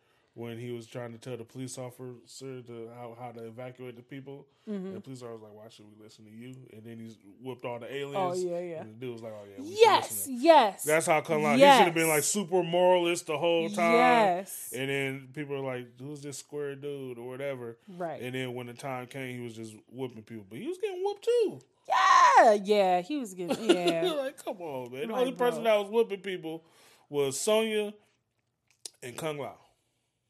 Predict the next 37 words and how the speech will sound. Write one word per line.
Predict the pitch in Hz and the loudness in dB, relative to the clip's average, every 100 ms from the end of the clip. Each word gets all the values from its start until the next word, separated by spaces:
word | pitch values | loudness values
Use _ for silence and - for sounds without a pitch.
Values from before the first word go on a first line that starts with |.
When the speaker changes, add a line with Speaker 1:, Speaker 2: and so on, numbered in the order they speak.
| _ | _
Speaker 2:
Yeah. | 180 131 175 _ | -16 -14 -16 _
Speaker 1:
All | 139 151 | -4 -2
the | 151 | -2
good | 170 | -2
guys, | 156 139 | -2 -2
they | 147 | 0
was | 143 | 0
the | 147 | -2
only | 151 | -6
people | 135 151 135 | -6 -12 -8
whooping | 131 95 104 | -10 -12 _
people. | 101 _ | -20 _
Speaker 2:
Yeah. | 185 165 123 165 _ _ _ _ | -12 -10 -10 -16 _ _ _ _
Which | 196 - | -20 -16
I | 196 | -14
was | 180 | -14
like, | 180 - _ | -18 -20 _
"Come | 302 | -20
on, | 165 170 151 | -18 -18 -18
bro." | 123 113 - _ _ _ _ _ _ _ | -18 -18 -20 _ _ _ _ _ _ _
This | 107 123 | -18 -14
Speaker 1:
And | |
Speaker 2:
is | 120 | -8
Speaker 1:
Sonya | 185 202 | -6 -4
wasn't | 156 151 | -4 -4
Speaker 2:
annoying. | 156 | -6
Speaker 1:
even | 151 | -12
supposed | - 160 156 | -12 -12 -12
to | 151 | -16
be | |
part | 160 175 160 | -14 -12 -10
of | 160 | -10
the | 160 | -12
tournament | 180 165 131 | -14 -12 -14
in | 117 | -16
the | 117 | -18
story. | - 90 | -20 -20